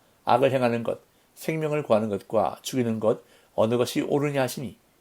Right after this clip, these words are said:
그들이 잠잠하거늘. 초기 랍비 문헌 미시나에 따르면 생명이 위급하면 안식일에도 치료하는 행위가 허용되었습니다.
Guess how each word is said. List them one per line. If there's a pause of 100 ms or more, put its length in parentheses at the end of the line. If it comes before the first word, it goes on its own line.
(140)
그들이
잠잠하거늘. (3500)
초기
랍비
문헌
미시나에
따르면 (320)
생명이
위급하면 (480)
안식일에도
치료하는
행위가
허용되었습니다.